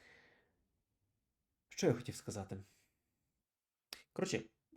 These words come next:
класна фішка оцей Evaluate Expression. Користуйтеся ним,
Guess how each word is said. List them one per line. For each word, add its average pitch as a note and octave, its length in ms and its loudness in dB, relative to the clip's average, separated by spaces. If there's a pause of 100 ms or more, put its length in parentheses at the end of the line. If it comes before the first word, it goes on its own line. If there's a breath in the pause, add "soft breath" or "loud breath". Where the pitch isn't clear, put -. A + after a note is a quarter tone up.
(300)
класна C#3 460 4 (120)
фішка - 480 0
оцей - 320 -4
Evaluate G#2 240 2
Expression. - 600 -8 (680)
Користуйтеся B2+ 560 4
ним, - 180 -6